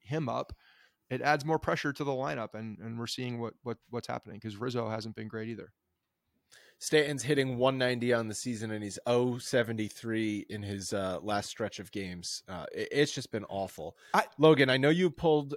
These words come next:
Speaker 2: up some sound from, I wanna play in a second, uh, Hal Steinbrenner's interview on Michael Kay because he was talking about this. But yeah, what were you gonna say, Scott?
Speaker 1: Uh, uh, just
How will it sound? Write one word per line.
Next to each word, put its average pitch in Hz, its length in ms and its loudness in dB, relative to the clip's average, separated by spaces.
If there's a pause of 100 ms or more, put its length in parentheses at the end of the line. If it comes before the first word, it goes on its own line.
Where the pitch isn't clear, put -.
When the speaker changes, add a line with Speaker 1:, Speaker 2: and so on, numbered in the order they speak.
Speaker 2:
up - 160 -8
some 127 240 -2
sound 120 600 2
from, 110 440 0 (220)
I 117 60 -2
wanna 113 180 0
play 110 320 0
in 107 80 0
a 104 60 -4
second, 107 520 -4
uh, 101 140 -2
Hal 107 280 -4
Steinbrenner's 101 580 -8
interview 101 320 -6
on 95 80 -6
Michael 98 260 -10
Kay 101 200 -6
because 101 220 -12
he 98 60 -12
was 90 120 -14
talking 101 300 -10
about 80 200 -16
this. 78 200 -20
But 95 140 -10
yeah, 101 100 -6
what 98 160 -6
were 98 80 -8
you 98 60 -10
gonna 90 140 -12
say, - 160 -14
Scott? - 340 -2
Speaker 1:
Uh, 196 60 2
uh, 196 40 4
just 208 260 2